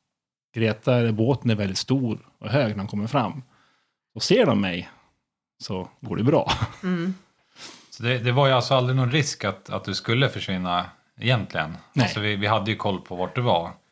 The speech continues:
Speaker 2: Men vi
Speaker 3: Men
Speaker 2: fick en bra tankeställare
Speaker 3: ja, man får en
Speaker 2: där.
Speaker 3: tankeställare. Alltså
Speaker 2: Mm.
Speaker 3: det går riktigt fort att, att någon försvinner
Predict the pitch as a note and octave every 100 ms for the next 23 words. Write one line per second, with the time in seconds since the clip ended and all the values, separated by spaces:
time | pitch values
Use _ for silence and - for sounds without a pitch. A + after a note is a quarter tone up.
0 | _ F3+ A2+ A#2+ A#2 A2+ E3+ F3 E3 E3
1 | D3+ B2+ C#3 D3 D#3+ F#3+ C3+ - C#3 B2+
2 | C3 F#3 D3+ A2+ G#2 A#2+ B2 A#2 B2 C3+
3 | - - - E3 - G3+ E3 - G#2 -
4 | - G#2+ A2+ G#2 G2+ A#2 E3 E3 G2 F2
5 | F2